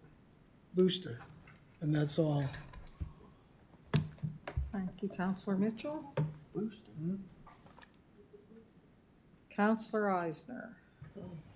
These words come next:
Speaker 1: Like a chair you sit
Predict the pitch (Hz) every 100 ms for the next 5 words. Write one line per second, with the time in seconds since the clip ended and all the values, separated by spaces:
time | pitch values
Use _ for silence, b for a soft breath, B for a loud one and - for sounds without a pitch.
0 | - - - - - - - - - -
1 | - - - - - - - - - 156
2 | 147 120 -